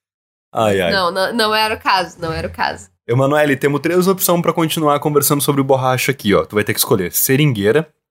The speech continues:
Speaker 1: ciclo da borracha ou balata. Essas são as páginas relacionadas com borracha no
Speaker 2: Obviamente
Speaker 1: Wikipedia.
Speaker 2: eu quero uma balata.
Speaker 1: Balata? Vamos nessa? Tu
Speaker 2: Por
Speaker 1: tem,
Speaker 2: favor.
Speaker 1: tem certeza?
Speaker 2: Vou querer uma balata grande.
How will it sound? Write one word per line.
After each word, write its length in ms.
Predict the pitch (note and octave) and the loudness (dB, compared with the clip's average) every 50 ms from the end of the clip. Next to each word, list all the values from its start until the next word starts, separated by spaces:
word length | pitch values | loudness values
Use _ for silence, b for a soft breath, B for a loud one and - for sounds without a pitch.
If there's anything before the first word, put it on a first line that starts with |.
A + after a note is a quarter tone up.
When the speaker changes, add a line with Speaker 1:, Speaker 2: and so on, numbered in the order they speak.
| _ _ _ _ - | _ _ _ _ -6
Speaker 1:
ciclo 420 | - - - - F3+ F3+ - F#3+ | -2 -2 0 0 0 0 -2 0
da 100 | E3 D#3+ | 0 0
borracha 640 | C3+ A#2+ G#2 G#2+ A2 G#2 B2+ C3 - - D3+ - - _ - | 2 2 2 2 2 0 0 0 -2 -2 -2 -2 -4 _ 0
ou 240 | B2+ C3+ C3+ C3+ B2 | 2 2 4 2 0
balata. 1160 | A2 G2+ G2+ G2+ - G#2+ A2+ C3 C3+ A#2+ A2 G2+ G2 G#2+ G#2+ - - - G2 E2 C#2+ D#2 D#2 D2+ | -2 -6 -6 -2 2 2 2 4 4 2 2 2 2 0 -2 -2 -4 -4 -2 -2 -2 -2 -4 -2
Essas 280 | - E2+ - G#2+ G2 - | -4 -2 -2 -2 -2 0
são 100 | G#2 G2+ | 0 -2
as 120 | F#2+ - | -2 0
páginas 380 | - G2+ G2 G2+ G#2+ A2 G2 F#2+ | 0 0 2 2 0 -2 -2 0
relacionadas 540 | G#2+ G#2 G2+ - - G#2 F#2 F2 F#2+ G2+ - | 2 2 2 0 0 -2 0 -2 -2 0 0
com 60 | A3+ | 0
borracha 380 | A#3 A#3+ C4+ - D4 - D4+ D#4+ | 2 2 2 2 0 0 -2 -2
no 60 | F4 | -2
Speaker 2:
Obviamente 440 | C#4 A#3 A3+ - G3+ G#3+ C4+ - - | -2 -2 0 0 -2 -2 -2 -4 -6
Speaker 1:
Wikipedia. 40 | B4 | -6
Speaker 2:
eu 40 | B4 | -4
quero 180 | C#5 C5+ C5+ C5+ C5 | -2 -2 0 0 0
uma 80 | A#4+ | 0
balata. 640 | C#4 A#3 A3 G3+ G3 G3 G3 A#3+ - - - F#3 E3+ - _ - | 0 0 0 0 2 0 0 -2 -4 -6 -8 -8 -8 -8 _ -2
Speaker 1:
Balata? 680 | F2+ F#2 F2+ F2+ G#2 A#2+ D3+ - - A#2 G2 F2+ - _ _ _ - | 0 2 2 2 2 2 0 0 -2 -4 -4 -4 -8 _ _ _ -2
Vamos 220 | G#2 G2+ G#2 G#2 | 0 0 0 0
nessa? 380 | G#2 A#2 C#3 D3 - - B2+ G#2 G2+ _ | 0 0 0 0 0 -2 -4 -6 -6 _
Tu 20 | - | -8
Speaker 2:
Por 80 | A2 | -4
Speaker 1:
tem, 140 | - - A#2 | 0 0 2
Speaker 2:
favor. 380 | B2 - - A3+ G3+ G3 G3 A#3+ | 2 2 2 2 0 -4 -4 0
Speaker 1:
tem 140 | B2+ B2 A#2+ | 2 2 2
certeza? 520 | - A#2+ G#2 - A#2+ C#3+ E3+ F3 C4 D#4 - _ _ _ _ _ _ _ - | 2 0 -2 2 4 4 4 2 0 -6 -12 _ _ _ _ _ _ _ -6
Speaker 2:
Vou 80 | A#3 A#3 | -6 -4
querer 240 | - - D#4 D4+ D#4 | -2 -2 0 2 2
uma 220 | D#4+ D4+ D4 E4 D#4 | 0 0 -2 -6 -4
balata 460 | B3+ C4+ B3 A#3 A3+ A#3+ - - A#3 | -2 0 2 2 0 0 -2 -6 -8
grande. 480 | G3+ F3+ E3+ E3+ F3 G3+ G#3+ - - | -4 -2 -2 -2 -2 -2 -6 -10 -16